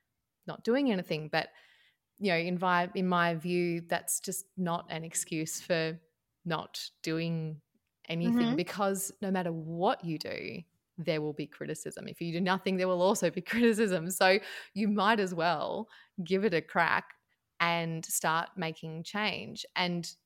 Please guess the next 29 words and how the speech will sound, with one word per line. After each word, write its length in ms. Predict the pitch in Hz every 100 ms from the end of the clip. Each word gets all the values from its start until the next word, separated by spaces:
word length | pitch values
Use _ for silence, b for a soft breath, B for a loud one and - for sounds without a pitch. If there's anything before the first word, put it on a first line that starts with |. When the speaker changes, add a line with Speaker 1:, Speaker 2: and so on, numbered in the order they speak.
| -
Speaker 1:
the 80 | -
other 100 | 226
thing 180 | 220 208
is 80 | 180
that 100 | 170
if 100 | -
you 60 | 190
spend 300 | - 202 214
too 360 | - - 220 220
long 340 | 185 175 160
trying 340 | 160 165 156 160 -
to 240 | 160 151 - _ _ _ _ _ _ _ _ _ _ _
unpick 800 | 220 214 202 - 226 - - - _
it 120 | 190
all, 340 | 175 185 277 302 _ _ _ _ -
you 80 | 214
tie 280 | - 262
yourself 360 | 285 277 180 170
in 180 | 156 165
knots 340 | 160 - -
trying 200 | - 170
to 60 | 170
come 200 | - 180
up 120 | 165
with 180 | 170 - b _
the 80 | 208
perfect 520 | - 208 196 185 -
solution 760 | - 170 160 170 - - - 190 b b b _ -
to 340 | 185 156 156